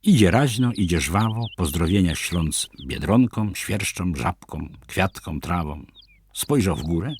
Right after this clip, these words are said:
a gdzie słonko? Co się stało? Słońca nie ma. Wiatr już nie rozmawia z łąką, nawet chmury pociemniały. Słonko skryło się przed słomką? Ciemno wszędzie, ptak nie śpiewa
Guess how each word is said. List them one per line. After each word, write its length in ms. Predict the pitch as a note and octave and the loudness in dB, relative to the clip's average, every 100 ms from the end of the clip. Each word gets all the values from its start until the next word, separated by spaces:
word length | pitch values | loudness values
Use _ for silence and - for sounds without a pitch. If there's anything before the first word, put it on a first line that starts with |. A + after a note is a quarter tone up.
| - _ - | -16 _ -6
a 80 | D2+ | -4
gdzie 180 | F2+ | -2
słonko? 420 | - D#2 C2+ - F2 - _ _ - - | -2 -4 -6 -12 -16 -18 _ _ -20 -6
Co 120 | - | -2
się 160 | D#3 - | -2 -2
stało? 480 | - - - C#2+ A#1+ _ | -6 -6 -8 -12 -16 _
Słońca 400 | - G#2+ F3+ F#3+ | -8 0 2 2
nie 180 | F#3 F#3 | 0 0
ma. 200 | F3 E3 - _ _ _ _ _ _ _ | -2 -6 -12 _ _ _ _ _ _ _
Wiatr 440 | - E2 B2 - - | -6 0 0 0 -2
już 280 | D#2+ - F2+ | -2 -2 0
nie 100 | D#2+ | 0
rozmawia 440 | D#2 E2+ D2 C2+ | 0 0 -2 -4
z 60 | A#1 | 2
łąką, 520 | A#2 F3+ - C3 G#2 | 4 2 0 -4 -2
nawet 260 | F2+ D2 - | -4 -4 -4
chmury 360 | - A2+ F3 | 2 6 6
pociemniały. 680 | D3+ C#3+ C3+ C#3 C3+ C3 B2 _ _ - _ - | 4 2 4 4 4 0 -4 _ _ -20 _ -8
Słonko 600 | - - A2 C#3+ - D#2+ | -4 4 6 6 2 -2
skryło 520 | - - B2+ D3 F2+ | -2 2 2 4 0
się 160 | - | -2
przed 320 | F2+ - D#2+ - | -4 -4 -4 -4
słomką? 760 | - - D#2+ F#2 - G#3 G3+ - _ _ _ _ | -4 -4 -4 -4 -4 -4 -4 -10 _ _ _ _
Ciemno 440 | - B2 B2+ A#2+ A#2 | -2 2 4 4 2
wszędzie, 640 | - A#2+ G#2+ F#2+ F#2 G2 | 0 0 0 0 -2 -6
ptak 460 | - G#2+ A#2 - G2 | -8 -8 -8 -8 -6
nie 100 | F#2 | -6
śpiewa 600 | - A2+ G#2+ F#2 E2 | -6 -6 -6 -6 -12